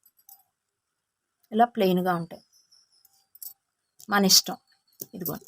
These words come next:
ఇలా ప్లెయిన్గా ఉంటాయి, మన ఇష్టం అండి, ఎలా అయినా వేసుకోవచ్చు. మనకి ఇది తేలికే అల్లిక,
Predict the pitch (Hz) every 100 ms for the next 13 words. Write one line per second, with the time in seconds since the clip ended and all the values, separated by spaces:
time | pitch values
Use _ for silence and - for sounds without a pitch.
0 | - 170 - - - _ _ _ _ _
1 | _ _ _ _ _ _ _ 220 208 208
2 | 202 233 175 - - _ _ _ _ -
3 | 240 214 - 220 202 247 320 - 196 180
4 | 180 196 - - 160 - - _ _ _
5 | _ _ _ _ _ _ 202 196 - 226
6 | 196 208 254 220 208 226 220 208 226